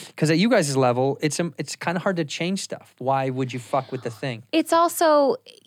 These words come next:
Speaker 2: yeah, it's a very specific look. There's a specific formula.
Speaker 1: Yeah.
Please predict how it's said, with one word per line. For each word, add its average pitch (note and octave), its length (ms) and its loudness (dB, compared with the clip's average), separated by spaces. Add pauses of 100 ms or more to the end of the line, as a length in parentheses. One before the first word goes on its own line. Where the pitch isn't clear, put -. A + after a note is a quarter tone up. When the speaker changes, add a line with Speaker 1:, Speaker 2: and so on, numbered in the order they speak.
(200)
Speaker 2:
yeah, F#3+ 440 2
it's A#3 200 4
a A#3+ 60 6
very A3 340 4
specific F3+ 600 0
look. D#3 460 2 (420)
There's E3+ 300 0
a D3+ 60 -2
specific D#3 540 -2
formula. D3 720 2
Speaker 1:
Yeah. G#2+ 180 -2